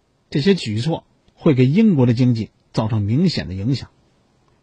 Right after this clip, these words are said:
也不禁让人想到了英国导演安东尼·明拉格，他在一九九六年的时候执导过一部电影《英国病人》。二战的时候，英国人在北非，他为什么能够得到相助呢？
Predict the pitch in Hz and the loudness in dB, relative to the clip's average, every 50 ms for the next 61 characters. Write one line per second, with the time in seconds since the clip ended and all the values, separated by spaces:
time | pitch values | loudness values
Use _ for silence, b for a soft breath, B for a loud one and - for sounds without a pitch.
0 | _ - 135 135 135 147 160 156 165 160 156 147 131 123 123 135 143 143 135 120 | _ -4 -2 0 0 2 2 2 4 4 4 4 4 4 4 4 4 2 2 0
1 | - 113 110 117 131 127 123 135 160 165 156 131 131 127 123 127 139 127 104 98 | 0 0 0 2 2 2 2 2 2 0 0 2 2 2 2 2 0 0 -2 -4
2 | 107 113 - _ - 165 160 151 151 156 151 135 127 135 139 139 147 170 175 156 | -6 -8 -8 _ -4 -2 0 0 2 2 2 2 2 2 2 2 2 2 0 0
3 | 156 151 135 120 120 131 - _ _ _ _ _ - 170 165 156 151 202 226 220 | -2 -2 -2 -2 -2 -4 -6 _ _ _ _ _ -6 -2 -2 -2 0 0 2 4
4 | 196 190 214 185 - 147 110 117 190 240 196 139 113 110 107 - 107 95 - 92 | 4 4 2 2 2 0 2 4 4 4 4 4 2 0 -2 -4 -6 -10 -10 -14
5 | - _ _ - - 151 147 135 110 120 120 123 127 165 180 196 170 123 95 80 | -18 _ _ -4 0 0 2 2 2 2 0 0 0 0 0 2 2 0 0 -4
6 | 80 78 - _ _ _ - 165 190 190 185 175 127 117 127 160 185 196 240 208 | -8 -16 -20 _ _ _ -4 0 2 2 2 2 2 2 0 0 0 0 0 0
7 | 135 98 87 104 - _ _ _ _ _ _ b b b b b b b b b | -2 -4 -8 -12 -18 _ _ _ _ _ _ b b b b b b b b b
8 | - 147 160 156 147 139 151 147 143 131 113 117 117 113 120 120 117 117 113 120 | -2 0 2 2 2 2 2 2 0 0 0 -2 -2 0 0 2 2 2 2 2
9 | 139 147 135 131 127 139 151 160 135 104 110 95 95 101 - 143 151 - _ _ | 2 2 2 2 2 2 2 0 0 -2 -4 -6 -6 -4 -4 -4 -4 -4 _ _
10 | - 175 202 214 262 269 220 156 127 - 113 113 120 117 123 139 131 123 123 135 | -4 -2 0 0 2 2 4 2 2 2 0 2 2 2 0 0 0 0 0 0
11 | 139 123 - - 180 190 214 214 226 160 110 | 0 0 -2 -2 -2 -2 0 0 0 -2 -2